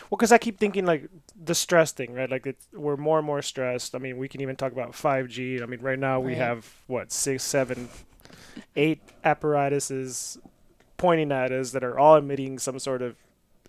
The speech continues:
Speaker 1: E M F
Speaker 2: Yeah.
Speaker 1: connection, right? But that's also, in our case, why we go and do the saunas and all that stuff. Let's try to detox it as much as possible. But that also means that, uh, women are getting on, like, birth control way sooner, right? Like, way, way sooner.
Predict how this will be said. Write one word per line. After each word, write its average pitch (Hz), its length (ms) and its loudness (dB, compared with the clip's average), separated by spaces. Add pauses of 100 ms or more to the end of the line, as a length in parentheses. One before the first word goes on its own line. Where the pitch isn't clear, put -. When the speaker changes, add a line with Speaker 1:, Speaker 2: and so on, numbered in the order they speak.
(120)
Speaker 1:
E 143 140 2
M 127 100 -2
F 117 240 -6
Speaker 2:
Yeah. - 100 -6
Speaker 1:
connection, 117 300 -6
right? 127 140 -2
But 151 140 -2
that's 175 180 8
also, 180 360 6 (380)
in 147 120 -2
our 147 120 8
case, 151 240 2
why 139 120 0
we 135 180 -4
go 139 300 0
and 131 100 -6
do 139 80 -2
the 131 100 -6
saunas 127 380 0
and 123 100 -8
all 117 60 -8
that 120 80 -4
stuff. - 160 -12
Let's 131 180 -6
try 135 240 0
to - 20 -14
detox 123 380 -8
it 120 100 -8
as 117 120 -8
much 120 160 -14
as - 80 -18
possible. 165 300 6
But 135 180 -4 (600)
that 170 180 10
also 208 240 10
means 165 440 -2
that, 143 260 2 (540)
uh, 131 240 -2
women 151 600 -4 (100)
are 135 240 0 (360)
getting 147 260 0
on, 135 120 0
like, 123 240 -6
birth 160 200 2
control 120 400 -6
way 147 200 0
sooner, 185 360 -2 (480)
right? 135 200 0
Like, 135 240 -2 (300)
way, 143 380 4
way 139 160 2
sooner. 120 480 -10